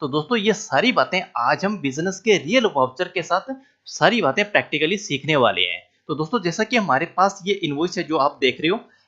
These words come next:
इसी इनवॉइस के against में हमने कस्टमर को क्रेडिट नोट इशू करना है रेट डिफरेंस का। अब रेट डिफरेंस का मतलब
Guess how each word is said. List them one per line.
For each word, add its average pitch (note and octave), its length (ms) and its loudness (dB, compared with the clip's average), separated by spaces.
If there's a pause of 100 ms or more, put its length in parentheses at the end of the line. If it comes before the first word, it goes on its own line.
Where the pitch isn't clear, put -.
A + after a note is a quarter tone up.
(180)
इसी F3+ 280 2
इनवॉइस G#3 680 0
के A3 260 2
against E3+ 380 -2
में F#3+ 120 -2
हमने E3 360 0
कस्टमर D#3+ 380 -2
को F#3+ 140 0 (100)
क्रेडिट D3+ 440 -2
नोट E3 220 -8 (100)
इशू F#3+ 260 -4
करना C3 260 0
है - 180 -6 (240)
रेट F3 240 6
डिफरेंस A2 380 -4
का। G2+ 280 -10
अब C3+ 140 -2
रेट F#3 160 2
डिफरेंस F3 340 -2
का F#3 100 -6
मतलब A3 300 -4